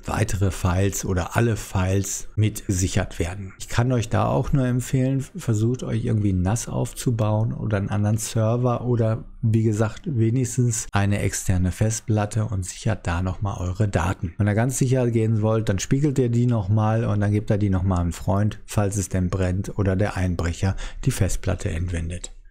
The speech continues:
Und bei dem Filtern können wir das nochmal spezifizieren. Was soll denn jetzt hier alles von dem Home-Verzeichnis gesichert werden? Hier stehen zwei Sterne dahinter. Das bedeutet dann, es soll alles gesichert werden.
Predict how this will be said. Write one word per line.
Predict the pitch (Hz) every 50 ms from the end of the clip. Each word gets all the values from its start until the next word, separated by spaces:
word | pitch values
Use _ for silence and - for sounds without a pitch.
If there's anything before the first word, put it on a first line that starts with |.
| - _ _ _ -
Und | - 113 104 -
bei | - 92 95
dem | 98 95 90
Filtern | - - 131 156 165 190 185 175
können | - 160 156 139
wir | 135
das | 127 123 113 110 117
nochmal | 104 85 98 101 95 92 87
spezifizieren. | - - - 98 87 - - 95 - - 95 92 - - - 120 123 139 156 165 165 120 113 98
Was | 113 139 156 - - -
soll | 117 117 113 117 123
denn | 117 117 113 113 110
jetzt | 104 101 101 -
hier | - - - 113 98 -
alles | 98 95 95 95 98 -
von | - - - 113 113
dem | 113 107 98 92
Home-Verzeichnis | 90 98 98 95 - - 98 92 - - 98 90 90 85 - 98 95 - - - -
gesichert | 107 95 92 98 107 - 123 107 98 - -
werden? | 110 101 98 98 98 104 104 101 101 - _ _
Hier | - 95
stehen | - - 101 92 85
zwei | - - 92 87 82
Sterne | - - 123 131 151 165 151
dahinter. | 139 123 120 127 131 123 120 117 117
Das | 120 120 107 95 -
bedeutet | 110 104 98 90 90 87 90 95 -
dann, | 104 98 104 113 156 - - -
es | - 120 -
soll | - 143 160 - - -
alles | - - - 73 - - - -
gesichert | - - - 92 90 - - 85 - - -
werden. | - - -